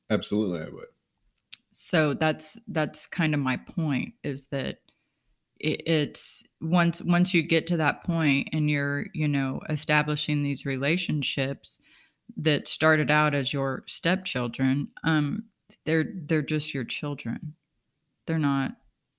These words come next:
Speaker 2: they're not any different than the two children we had together.
Speaker 1: No, and like I said, a lot of that is because, uh,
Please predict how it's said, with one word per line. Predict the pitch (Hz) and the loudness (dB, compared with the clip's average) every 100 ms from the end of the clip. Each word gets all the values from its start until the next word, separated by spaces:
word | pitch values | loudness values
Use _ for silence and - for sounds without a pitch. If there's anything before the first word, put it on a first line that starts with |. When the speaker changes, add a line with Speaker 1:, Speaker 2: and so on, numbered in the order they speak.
| - | -10
Speaker 2:
they're | 160 156 | -4 0
not | 151 143 | 2 2
any | 143 139 | 2 0
different | 123 135 - - - - - - | -2 -4 -4 -4 -4 -6 -10 -4
than | 139 131 - - - | -2 0 -2 -6 -10
the | 147 143 | -6 -2
two | - 143 | 0 0
children | 147 139 139 135 | 0 -2 -2 0
we | 143 143 | 0 -2
had | - 123 | -4 -4
together. | 123 - - - - | -6 -6 -8 -2 8
Speaker 1:
No, | 143 | 12
and | 135 | 12
like | 131 131 | 10 8
I | 120 | 4
said, | - 117 101 92 - | 6 6 6 2 0
a | |
lot | 95 98 117 | 0 2 4
of | 120 | 6
that | 117 113 | 6 4
is | 101 | 4
because, | 104 - 98 98 92 - - - | 0 2 2 2 0 -4 -6 -4
uh, | 87 80 82 | -2 0 -2